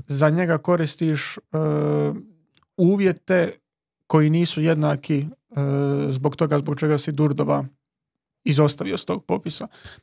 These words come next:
Jer, ako se ne varam, Olić kada je govorio o Durdovu je spominjao kako ne želi igrača koji je odigrao toliko malo utakmica, toliko malo minuta, ne želi ga sada stavljati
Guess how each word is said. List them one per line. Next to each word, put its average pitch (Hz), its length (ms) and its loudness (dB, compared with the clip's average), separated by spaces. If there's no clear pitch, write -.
Jer, 147 460 2
ako 202 200 -4
se - 120 -2
ne 156 120 2
varam, 151 320 2
Olić 156 280 2
kada 147 240 0
je 147 60 0
govorio 147 520 0
o 147 40 0
Durdovu 151 480 0
je 147 120 2
spominjao 147 640 -2
kako 165 240 2
ne 160 120 2
želi 151 460 2
igrača 160 440 0
koji 147 200 0
je 147 80 4
odigrao 143 480 0
toliko 156 340 2
malo 147 240 2
utakmica, 147 560 -4
toliko 151 320 -2
malo 151 200 2
minuta, 151 600 0
ne 147 100 0
želi 151 240 4
ga 143 80 2
sada 147 220 -2
stavljati 147 480 -2